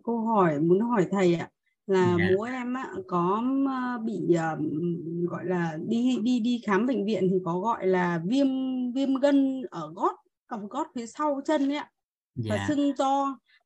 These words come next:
Speaker 1: Thì, à, mấy năm rồi thì ông có khám cả bên, à,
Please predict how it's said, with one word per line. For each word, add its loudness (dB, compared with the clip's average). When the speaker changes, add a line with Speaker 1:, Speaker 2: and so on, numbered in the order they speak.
Speaker 1:
Thì, -6
à, -2
mấy -4
năm 0
rồi -2
thì -4
ông -4
có 0
khám -2
cả -2
bên, -2
à, -2